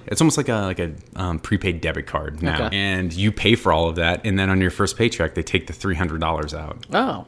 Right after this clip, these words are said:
Speaker 2: a nice surprise.
Speaker 1: Yeah, my first paycheck was, like, three hundred dollars for, like, the first, <laughs> like, two weeks. You go do that, you finish your in processing till about five P M, wait in line for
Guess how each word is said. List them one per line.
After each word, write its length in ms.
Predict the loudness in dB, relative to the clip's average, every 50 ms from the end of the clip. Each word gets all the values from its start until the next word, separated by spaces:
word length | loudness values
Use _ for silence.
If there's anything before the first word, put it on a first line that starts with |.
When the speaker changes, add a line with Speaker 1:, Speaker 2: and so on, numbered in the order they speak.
| -12 -8
Speaker 2:
a 160 | -6 -6 -4 -4
nice 240 | -4 -4 -4 -4
surprise. 560 | -6 -8 -8 -10 -12 -10 -8 -6 -6 -6 -4 -2
Speaker 1:
Yeah, 60 | -2
my 120 | -2 0 0
first 220 | 0 0 0 2
paycheck 300 | 2 2 2 2 0 -2
was, 140 | -2 -2 -4
like, 140 | -4 -6 -6
three 380 | -10 -12 -8 -4 -2 0 0
hundred 220 | 0 0 0 0 0
dollars 220 | 0 -2 -2 -2 -2 -4 -4 -6
for, 160 | -6 -4 -2 -2
like, 260 | -2 -2 -4 -6 -8
the 80 | -10
first, 500 | -4 0 2 2 2 0 -2 -4 -4 -2
<laughs> 0 |
like, 140 | -2 0 0
two 320 | 2 2 4 4 2 2 2
weeks. 340 | 0 0 -2 -4 -6 -8 -8 -8 -8 -8 -8 -10 -14 -8 -2
You 200 | 2 6 8 8
go 60 | 10
do 100 | 10 8 8
that, 280 | 6 6 6 4 2
you 80 | 0 -2
finish 400 | -2 0 0 2 2 2 2 2
your 100 | 2 2
in 80 | 2 2
processing 680 | 2 0 0 0 0 -2 -2 0 0 0 0 0 0
till 100 | -2 -2
about 160 | -2 -2 -4
five 220 | -4 -4 -4 -4 -2
P 180 | -2 0 0
M, 220 | 2 2 0 -2 -4 -6 -12 -8
wait 240 | -2 2 2 2 4
in 80 | 4 4
line 220 | 4 4 2 2
for 400 | 0 0 0 2 2 2 0 -2